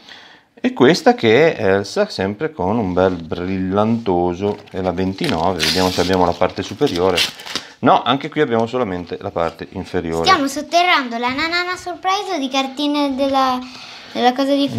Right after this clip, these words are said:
Speaker 1: Intanto controllo quest'altre, queste altre due.
Speaker 2: Elsa.
Speaker 1: Quest-, Elsa, dammi.
Speaker 2: Questa.
Speaker 1: Ok, appoggiala qua. Intanto guardo la centodiciotto.
Speaker 2: Si dichiara Sven, cioè.
Speaker 1: Bella questa, un altro quadro.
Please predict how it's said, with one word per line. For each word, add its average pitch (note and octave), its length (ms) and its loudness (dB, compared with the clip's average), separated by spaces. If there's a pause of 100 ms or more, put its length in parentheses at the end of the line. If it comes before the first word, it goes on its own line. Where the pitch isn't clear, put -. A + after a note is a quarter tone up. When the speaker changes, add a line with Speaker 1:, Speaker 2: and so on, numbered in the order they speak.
(120)
Speaker 1:
Intanto C4+ 180 4
controllo F#2 560 4
quest'altre, B2 1400 -4
queste - 220 -6
altre C3+ 320 -2
due. G2 360 0
Speaker 2:
Elsa. C4+ 240 -2
Speaker 1:
Quest-, - 200 -8 (520)
Elsa, F2 340 0
dammi. A#2 360 2 (760)
Speaker 2:
Questa. B3 260 -8 (1120)
Speaker 1:
Ok, - 160 -6
appoggiala G#2 420 2
qua. C#3+ 160 0 (840)
Intanto D#3+ 300 -2
guardo F#2 220 4
la F2 100 0
centodiciotto. A2 680 -8 (140)
Speaker 2:
Si A#3+ 100 -6
dichiara A#3 420 -6
Sven, G3+ 560 -6
cioè. G3 240 -2
Speaker 1:
Bella E3+ 580 8
questa, A2 680 4
un A#2 100 4
altro C3 240 2
quadro. G2+ 1000 4